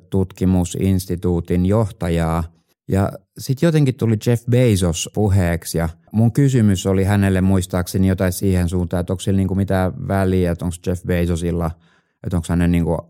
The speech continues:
laskelmallinen vara-, varallisuutensa niinku sata miljardia taalaa vai sataviisikymmentä miljardia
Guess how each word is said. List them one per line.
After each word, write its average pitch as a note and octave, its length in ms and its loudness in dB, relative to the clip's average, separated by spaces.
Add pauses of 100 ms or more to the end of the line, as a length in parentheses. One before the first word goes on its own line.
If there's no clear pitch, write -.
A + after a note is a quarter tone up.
(160)
laskelmallinen F#2 840 0
vara-, F#2 500 -2
varallisuutensa F2+ 840 0
niinku F2 180 -2
sata F#2 280 -2
miljardia E2+ 800 0
taalaa E2+ 600 0
vai D#2+ 180 -2
sataviisikymmentä F2 600 -2
miljardia E2 520 -2